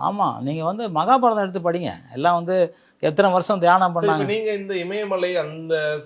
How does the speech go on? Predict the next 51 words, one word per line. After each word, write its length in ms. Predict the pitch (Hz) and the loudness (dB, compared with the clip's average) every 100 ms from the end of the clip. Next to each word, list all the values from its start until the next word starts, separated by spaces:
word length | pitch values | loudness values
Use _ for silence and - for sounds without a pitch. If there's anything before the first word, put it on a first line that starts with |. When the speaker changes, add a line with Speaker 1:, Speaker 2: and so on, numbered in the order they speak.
| - | -10
Speaker 2:
சொல்லுவாங்கல்ல 400 | 151 165 147 127 | 0 2 2 0
சார் 120 | 127 | -4
Speaker 1:
ம். 40 | |
Speaker 2:
சித்தர்கள், 480 | 156 135 135 127 131 _ _ 139 | -4 -2 -2 -4 -10 _ _ -2
ஏன்னா 120 | 160 | -2
இப்ப 120 | 156 | -2
நீங்க 160 | 139 135 | -8 -4
தியானத்திலேயே 540 | 131 156 180 175 185 | 0 0 0 -4 -4
சொல்லுவீங்க, 360 | 160 147 139 117 | -6 -8 -6 -4
ஒரே 220 | 127 160 | -2 -2
Speaker 1:
ம். 40 | |
Speaker 2:
தியானத்துல 440 | 156 135 117 131 120 | -2 -2 -4 -2 -2
உட்காருவேன், 400 | 139 131 120 156 | 0 0 0 -4
Speaker 1:
ம், 60 | 143 | -6
ம். 200 | 131 101 | -10 -4
Speaker 2:
நான் 140 | 139 | -4
இங்க 140 | 139 143 | -4 -8
இருந்து 120 | 156 | -8
திருவண்ணாமலை, 760 | 147 147 139 139 139 143 143 135 | -2 0 0 0 -2 -2 -4 -6
இமயமலை 400 | 147 156 143 139 | -4 -2 2 2
வரைக்கும் 280 | 135 170 | 0 -4
போயிட்டு 280 | 143 143 139 | -6 -4 -4
வந்துருவேன். 180 | 123 143 | -4 4
Speaker 1:
ஆமா. 220 | 160 147 | 4 6
Speaker 2:
நான், 220 | 156 175 | 4 4
நீங்க 200 | 165 185 | 2 -4
போக 260 | 180 190 175 | -4 0 -2
மாட்டீங்க, 200 | 165 175 | 0 -2
உங்களுடைய 680 | 180 151 151 147 139 131 - | -2 -2 -2 0 2 2 6
Speaker 1:
ஆத்மா 360 | 180 208 214 | 4 8 6
போகும். 180 | 147 165 | 8 4
Speaker 2:
ஆத்மா 180 | - 165 151 | 4 0 0
போகும்லாம் 420 | 147 143 143 139 | -2 -2 0 0
Speaker 1:
ஆமா. 60 | 127 | 0
Speaker 2:
சொல்லுவீங்க. 360 | 117 104 117 - | -6 -12 -14 -4
Speaker 1:
ஆமா. 140 | 147 | -2
Speaker 2:
இப்ப 120 | 127 202 | -2 -4
நீங்க 320 | 202 165 233 | -6 0 0
போயிருக்கீங்களா? 440 | 277 214 165 143 | 0 -4 -4 -2
அங்க 180 | 135 151 | -2 -6
சித்தர்கள் 420 | 151 180 180 175 | -6 -4 -2 -4
கூட 160 | 156 147 | -2 -4
பேசியிருக்கீங்களா? 720 | 147 170 170 135 127 120 123 131 | -4 -6 -6 -8 -10 -2 0 0
அவங்களுடைய 300 | 131 135 131 | -2 -8 2
Speaker 1:
பார்த்திருக்கேன், 540 | 196 233 185 127 110 | 4 6 2 0 -4
நிறைய 200 | 151 214 | 2 2
பேர் 140 | 214 180 | 4 4
பார்த்திருக்கேன். 540 | 165 143 170 240 208 | 4 4 0 -2 -4
என்ன 260 | 175 240 240 | -2 0 2
கேட்க 200 | 220 190 | 2 2
போனா, 220 | 196 | 0